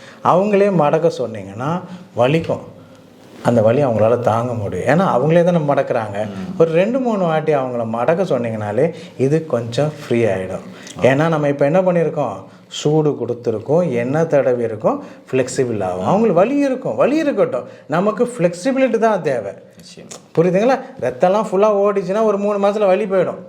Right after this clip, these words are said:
Speaker 1: அது நிரந்தரமா, டெம்பரரியா நம்ம பண்ணல. நம்ம இந்த ஃப்ளெக்சிபிலிட்டி கொடுத்துட்டு இங்கேயும் முன்னாடியும்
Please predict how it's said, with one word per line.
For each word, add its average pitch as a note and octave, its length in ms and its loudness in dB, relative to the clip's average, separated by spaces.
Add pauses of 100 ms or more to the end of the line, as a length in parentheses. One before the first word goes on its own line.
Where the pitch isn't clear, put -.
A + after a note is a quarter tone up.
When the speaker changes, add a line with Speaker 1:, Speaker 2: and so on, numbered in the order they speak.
(1000)
Speaker 1:
அது E3 140 6
நிரந்தரமா, E3+ 640 2 (380)
டெம்பரரியா G#3+ 680 2
நம்ம G3+ 200 -2
பண்ணல. C#3+ 480 -2
நம்ம F#3 240 -4
இந்த G#3+ 240 -2
ஃப்ளெக்சிபிலிட்டி G#3+ 640 0
கொடுத்துட்டு C#3+ 580 -2 (420)
இங்கேயும் A3 520 2
முன்னாடியும் C#3 600 -4